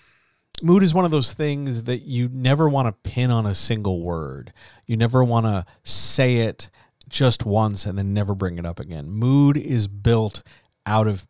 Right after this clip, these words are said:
pieces cooperating together. Now, some of those pieces are going to be specific, like sentence structure or word choice. But some of those pieces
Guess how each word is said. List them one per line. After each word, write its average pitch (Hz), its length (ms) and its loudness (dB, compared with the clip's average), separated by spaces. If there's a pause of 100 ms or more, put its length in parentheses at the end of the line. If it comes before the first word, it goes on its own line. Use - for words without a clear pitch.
(220)
pieces 127 480 -2
cooperating 104 1120 -2
together. 90 640 -10
Now, 69 100 -14
some 175 240 0
of 160 140 2
those 110 200 2
pieces 104 440 -4
are 90 40 -4
going 113 460 -2
to 110 140 -6
be 90 500 -6 (180)
specific, - 800 -2 (320)
like - 300 -12 (160)
sentence 101 480 -4
structure - 560 -10 (300)
or 92 240 -6
word 101 460 0
choice. - 640 -14 (560)
But 107 180 -6 (160)
some 123 260 -2
of 110 120 0
those 107 240 0
pieces 110 560 -4